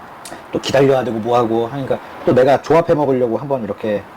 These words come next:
주문해볼까 해갖고 그냥 한 거죠. 일 차적으로는 어쨌든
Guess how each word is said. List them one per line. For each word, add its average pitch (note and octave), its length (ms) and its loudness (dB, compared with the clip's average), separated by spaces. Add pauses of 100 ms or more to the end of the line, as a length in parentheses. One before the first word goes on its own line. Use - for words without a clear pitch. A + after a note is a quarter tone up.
(380)
주문해볼까 A#2+ 920 0
해갖고 E3+ 280 2
그냥 B2+ 220 -2
한 A3 140 -4
거죠. G3 260 0 (640)
일 A#3 120 2
차적으로는 G#3 500 4
어쨌든 C#3+ 460 0